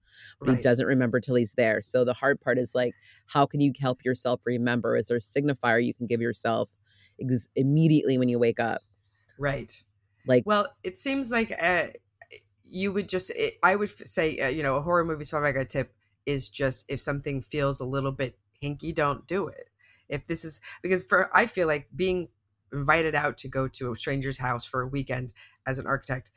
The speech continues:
Speaker 2: is a little strange. Like, okay, I understand I have to come out and see your thing, but it's like, "Oh, stay for the weekend." And, you know, it must be pretty far out in this countryside is the thinking.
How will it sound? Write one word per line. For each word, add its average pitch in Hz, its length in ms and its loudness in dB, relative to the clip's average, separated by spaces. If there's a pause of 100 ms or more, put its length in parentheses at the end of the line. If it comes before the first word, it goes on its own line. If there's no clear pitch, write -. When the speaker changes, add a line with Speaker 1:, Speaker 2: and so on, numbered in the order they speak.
(160)
Speaker 2:
is 226 120 -2
a 302 40 -8
little 330 160 -2
strange. - 560 -4 (380)
Like, - 80 -6 (180)
okay, 220 260 2
I 196 120 4
understand 220 320 0
I 190 40 6
have 185 100 2
to 185 80 -10
come 180 180 -2
out 160 160 4
and 139 100 -6
see - 140 -4
your 160 140 -2
thing, 180 260 0
but 143 140 -4
it's - 120 -12
like, 147 260 -4
"Oh, 196 120 0
stay 185 320 -4
for 190 160 -8
the 165 80 -6
weekend." 147 380 -6 (260)
And, 151 180 -6
you 147 120 2
know, 143 80 4
it 147 60 0
must 160 220 2
be 143 120 -6
pretty 147 200 -2
far 135 220 2
out 131 60 -6
in 123 80 -6
this 127 100 -4
countryside 139 480 -4
is 127 120 -8
the 120 100 -12
thinking. 147 420 -6